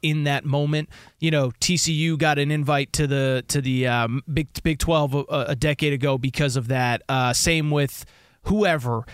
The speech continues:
Now, maybe at the highest level, Texas was a little bit down. They still get the S E C invite. U S C was a little bit down. Lincoln Riley hadn't coached a game. They still get the Big Ten invite. But, uh, I guess that is the argument as well, is that,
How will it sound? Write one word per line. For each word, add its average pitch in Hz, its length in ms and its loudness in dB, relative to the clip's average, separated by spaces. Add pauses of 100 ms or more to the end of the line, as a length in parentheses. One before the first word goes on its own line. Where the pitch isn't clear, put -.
(200)
Now, 156 420 2
maybe 202 280 2
at 180 60 -4
the 165 80 0
highest 175 320 2
level, 151 280 2
Texas - 420 0
was 143 140 -2
a 151 60 0
little 151 120 0
bit 143 140 -2
down. 143 300 0
They 143 80 0
still 147 200 -2
get 135 140 -2
the 143 180 -2
S 135 140 -2
E 139 60 -2
C 143 200 -2
invite. 135 440 -2
U 156 200 0
S 143 140 0
C 147 300 0
was 139 320 -2
a 165 60 -4
little 156 360 0
bit 147 180 -2
down. 143 360 0
Lincoln 147 240 -2
Riley 143 220 2
hadn't 139 180 -2
coached 135 320 -2
a - 20 -2
game. 139 380 0
They 139 100 0
still 147 160 -2
get 135 180 -4
the - 60 -6
Big 123 220 -4
Ten 160 200 0
invite. 127 400 -2
But, 156 200 0 (420)
uh, 156 240 2
I 175 120 2
guess 196 180 0
that 190 160 2
is 175 100 0
the 151 140 0
argument 139 360 0
as 117 120 -4
well, 139 360 2
is 131 200 0
that, 135 260 0